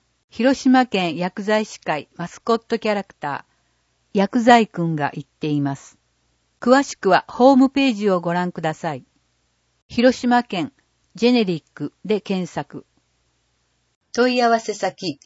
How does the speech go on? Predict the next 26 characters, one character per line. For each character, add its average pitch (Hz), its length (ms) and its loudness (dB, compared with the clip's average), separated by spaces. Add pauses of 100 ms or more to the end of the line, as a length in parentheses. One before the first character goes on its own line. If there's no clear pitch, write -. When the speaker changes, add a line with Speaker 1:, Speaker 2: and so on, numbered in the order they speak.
(160)
Speaker 2:
保 214 180 -6
健 247 300 -2
医 208 60 -4
療 208 280 -2
課、 185 240 -4 (220)
電 208 240 -6
話、 196 280 -4 (400)
零 220 200 0
八 214 360 -6
四 175 200 -4
八 143 420 -12 (280)
六 180 280 -4
七 202 400 -2
六 170 300 -4
零 208 240 2
五 160 260 -4
零、 147 240 -6 (560)
フ - 140 -6
ァ - 20 -6
ッ - 40 -6
ク - 100 -14
ス、 - 280 -8 (320)
零 226 200 4
八 233 380 -8
四 165 180 -6
八 143 480 -12